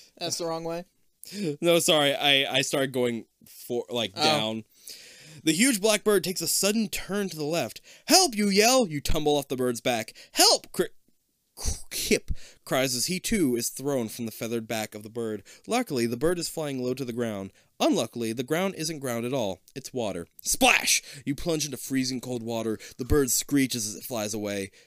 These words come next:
Speaker 2: "Sink or swim! Sink or swim! Sink or swim!" chant the voices of three withered old women standing on a nearby shore.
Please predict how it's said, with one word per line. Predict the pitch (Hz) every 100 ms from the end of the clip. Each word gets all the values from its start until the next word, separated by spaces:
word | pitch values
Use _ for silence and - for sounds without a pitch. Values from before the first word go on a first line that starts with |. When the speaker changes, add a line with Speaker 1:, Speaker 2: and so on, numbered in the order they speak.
| -
Speaker 2:
"Sink | - 139 131
or |
swim! | - 131 107 98 - -
Sink | - - 139
or | 143
swim! | - 135 101 98 -
Sink | - - 170 196
or |
swim!" | 190 190 170 117
chant | - 143 110
the |
voices | 104 110 110 113
of | 110
three | - 123 123 120
withered | 101 117 120 107
old | 113 113
women | 107 117 107
standing | - - 120 120 110
on | 110
a | 107
nearby | 113 117 107 110 107
shore. | - - 120 110 113